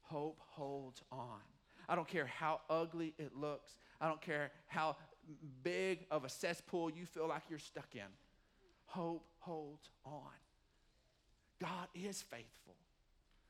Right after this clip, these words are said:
That is what the resurrection is all about, that he is faithful. That he is faithful, he is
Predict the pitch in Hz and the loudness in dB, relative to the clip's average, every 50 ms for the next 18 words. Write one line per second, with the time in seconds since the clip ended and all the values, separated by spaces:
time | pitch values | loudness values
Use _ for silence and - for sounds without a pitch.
0 | _ _ - - 185 185 170 156 175 214 202 - 196 175 160 156 151 175 185 190 | _ _ 0 2 2 2 2 4 4 4 4 6 2 2 2 2 2 4 2 2
1 | 175 170 185 170 175 180 185 180 - - 190 180 175 170 156 175 165 175 175 175 | 4 2 0 4 4 4 4 2 0 -2 -2 0 -2 0 2 4 4 6 6 6
2 | 160 143 131 156 165 - - 156 123 - - - - - - - - 196 180 170 | 4 2 2 0 0 0 -2 -6 -8 -10 -12 -18 -20 -20 -14 -2 2 2 4 4
3 | 165 208 208 202 180 160 - - - - 175 196 220 214 - - - 143 123 - | 2 2 4 4 4 2 0 -4 0 2 2 2 2 -2 -6 -8 -8 -8 -8 -8
4 | - _ _ _ _ _ _ _ _ _ _ - _ _ _ _ _ _ _ _ | -10 _ _ _ _ _ _ _ _ _ _ -20 _ _ _ _ _ _ _ _
5 | _ _ _ _ - - 202 190 175 208 208 196 175 170 - - - - 226 233 | _ _ _ _ 0 0 0 0 0 -2 -2 -2 -2 -4 -6 -8 -8 -6 -6 -4
6 | 226 208 - - - 214 202 180 185 208 196 175 165 - | -6 -8 -8 -8 -6 -6 -6 -6 -8 -8 -8 -8 -8 -10